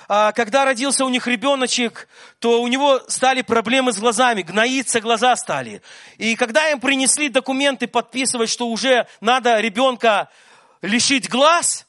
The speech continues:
потому что не могут врачи ничего сделать,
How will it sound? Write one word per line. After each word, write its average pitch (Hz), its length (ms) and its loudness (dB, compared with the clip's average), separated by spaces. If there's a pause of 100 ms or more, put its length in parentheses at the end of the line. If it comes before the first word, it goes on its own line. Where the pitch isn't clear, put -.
(120)
потому 233 300 -4
что - 140 -4
не 262 140 0
могут 294 420 0
врачи 247 600 0 (420)
ничего 240 440 -2
сделать, 190 720 -2